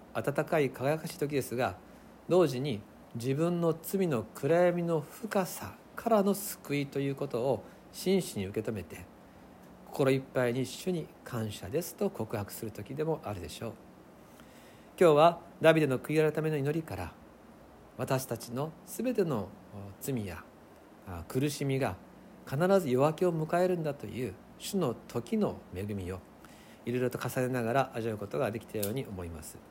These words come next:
三節読んで終わります。「私の魂はひどく恐れおののいています。主よ、あなたはいつまで？」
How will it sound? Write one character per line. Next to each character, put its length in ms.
三 220
節 160
読 180
ん 60
で 80
終 120
わ 60
り 100
ま 120
す。 220
「私 320
の 100
魂 500
は 140
ひ 140
ど 140
く 180
恐 260
れ 180
お 120
の 100
の 140
い 80
て 120
い 60
ま 120
す。 200
主 320
よ、 200
あ 100
な 140
た 260
は 200
い 80
つ 180
ま 140
で？」 140